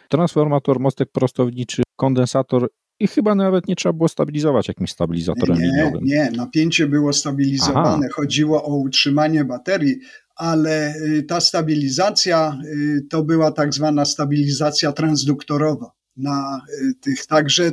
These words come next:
Speaker 2: wyłącznie elementy magnetyczne służyły do stabilizacji.
Speaker 1: Czyli
Speaker 2: No, y,
Speaker 1: przed
Speaker 2: raz,
Speaker 1: mo-
Speaker 2: raz mnie
Speaker 1: Mhm.
Speaker 2: taki stabilizator poczęstował, tam było sześćset voltów.
Speaker 1: <laughs> To było przed mostkiem? To było tam po stronie
Speaker 2: Nie,
Speaker 1: gdzieś
Speaker 2: y,
Speaker 1: Aha.
Speaker 2: tak, to było przed,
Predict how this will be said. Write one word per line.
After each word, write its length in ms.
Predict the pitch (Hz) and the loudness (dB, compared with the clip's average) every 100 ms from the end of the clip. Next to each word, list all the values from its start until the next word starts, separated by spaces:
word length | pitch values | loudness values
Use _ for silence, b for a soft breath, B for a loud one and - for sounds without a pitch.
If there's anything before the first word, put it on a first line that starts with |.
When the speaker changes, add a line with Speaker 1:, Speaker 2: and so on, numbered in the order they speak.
| - | -4
Speaker 2:
wyłącznie 680 | 180 147 175 202 220 - 202 | -8 -2 0 0 0 0 2
elementy 500 | 175 165 170 180 180 | 2 2 0 0 0
magnetyczne 680 | 165 147 147 147 139 - 127 | 0 0 0 0 -2 -2 -4
służyły 520 | - 127 127 135 123 | -6 -6 -2 -2 -2
do 120 | 117 117 | -4 -6
stabilizacji. 960 | - 123 127 123 113 113 - - - _ _ _ _ - | -6 -4 0 0 0 -4 -4 -4 -4 _ _ _ _ -12
Speaker 1:
Czyli 240 | - 113 107 | -6 0 2
Speaker 2:
No, 100 | 107 | 2
y, 400 | 101 101 - 147 | 2 0 0 -4
Speaker 1:
przed 240 | 156 170 | -4 -2
Speaker 2:
raz, 300 | 165 - 113 | -2 0 2
Speaker 1:
mo- 140 | 123 185 | 2 2
Speaker 2:
raz 400 | 208 214 - - | 0 0 -2 -4
mnie 260 | 165 180 185 | -4 -4 -2
Speaker 1:
Mhm. 100 | 135 | 0
Speaker 2:
taki 260 | 185 202 | -2 -2
stabilizator 960 | 170 - 170 180 175 165 175 175 170 165 | -2 -2 -4 -4 -6 -2 -2 -2 -4 -4
poczęstował, 800 | 175 170 156 - 170 135 123 120 | -6 -4 -2 -2 0 -2 -4 -8
tam 240 | - 143 | -2 0
było 240 | 147 147 143 | 0 0 0
sześćset 460 | - 156 - 147 | 0 0 0 0
voltów. 640 | 131 127 120 - - - - _ _ | -2 -2 -4 -10 -20 -20 -20 _ _
Speaker 1:
<laughs> 880 | - - - - - - - - - _ | -20 -12 -12 -12 -18 -16 -18 -18 -20 _
To 120 | 120 | -2
było 280 | 107 135 123 | 2 2 2
przed 400 | - - 127 117 | -2 -2 0 2
mostkiem? 680 | 123 107 - - - 302 226 | 2 2 -2 -8 -4 0 0
To 100 | - | 0
było 220 | 107 107 | 0 0
tam 220 | 104 104 98 | 2 2 2
po 140 | 113 | 0
stronie 300 | 135 120 - | 2 2 4
Speaker 2:
Nie, 120 | 104 | 2
Speaker 1:
gdzieś 120 | - 180 | 0 -2
Speaker 2:
y, 200 | 175 170 | -2 0
Speaker 1:
Aha. 140 | 226 | 2
Speaker 2:
tak, 140 | 196 185 | 2 0
to 120 | 190 196 | -4 -2
było 220 | 220 226 | 0 2
przed, 500 | 226 220 214 - | 2 2 -2 -6